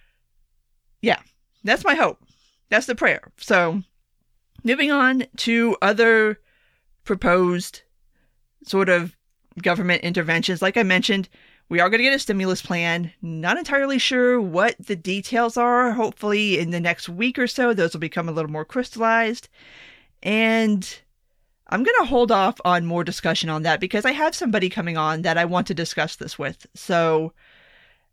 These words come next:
and, and aside from that, there's not s-, any kind of, like, super concrete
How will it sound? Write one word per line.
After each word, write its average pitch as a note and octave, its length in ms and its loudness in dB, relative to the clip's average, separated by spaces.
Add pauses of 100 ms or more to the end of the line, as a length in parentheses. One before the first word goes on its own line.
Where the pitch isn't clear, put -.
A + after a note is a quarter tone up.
(140)
and, G3 160 0
and G#3 180 0
aside E4 300 2
from C4 140 -2
that, A#3+ 320 2 (420)
there's G#3 260 0
not A3 340 2 (100)
s-, - 320 -14
any G3+ 280 -2
kind G3 240 -4
of, F3 80 -4
like, F3 160 0
super F#3 540 -4
concrete E3+ 920 -6